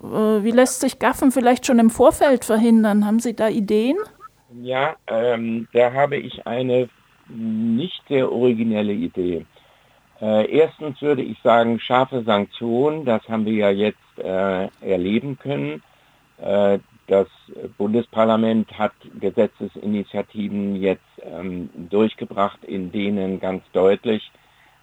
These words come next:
Speaker 2: äh, das Gaffen zu einem Straftatbestand und nicht zu einem bloßen Vergehen,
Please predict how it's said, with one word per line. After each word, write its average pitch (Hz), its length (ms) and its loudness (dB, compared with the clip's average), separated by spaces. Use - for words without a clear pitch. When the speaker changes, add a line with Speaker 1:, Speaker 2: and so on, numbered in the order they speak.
Speaker 2:
äh, 98 340 4
das 98 220 -2
Gaffen 101 400 -2
zu 104 140 -10
einem 92 260 -6
Straftatbestand 110 1200 -4
und 92 160 -6
nicht 95 180 -12
zu 98 80 -14
einem 90 220 -8
bloßen 90 380 -6
Vergehen, 90 640 -4